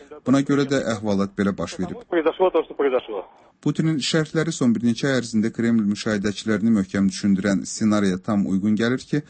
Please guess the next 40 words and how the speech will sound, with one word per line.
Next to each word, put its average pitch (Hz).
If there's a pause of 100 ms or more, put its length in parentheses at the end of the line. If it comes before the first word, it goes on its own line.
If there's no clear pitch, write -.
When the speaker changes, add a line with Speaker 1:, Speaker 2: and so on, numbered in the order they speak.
(320)
Speaker 1:
Putin 117
prezidentliyi 104
zəif 107
və 98
ona 101
sadiq 101
bir 95
vərəsəyə 95 (100)
ötürərək 143 (260)
Rusiya 147
siyasətində 143
baş 123
nazir 107
qismində 110
dominant 98
fiqur 104
olmaqda 95
davam 95
edə 95
bilər. 92 (320)
Vərəsə 113
rolu 147
isə 165
belə 120
halda 127
onun 127
yenicə 117
baş 113
nazir 101
təyin 131
etdiyi 147
bu 123
vaxta 110
kimi 101
Astandan 117 (160)
Viktor 101
Zubkova 101
da 95
tapşırıla 98
bilər. 95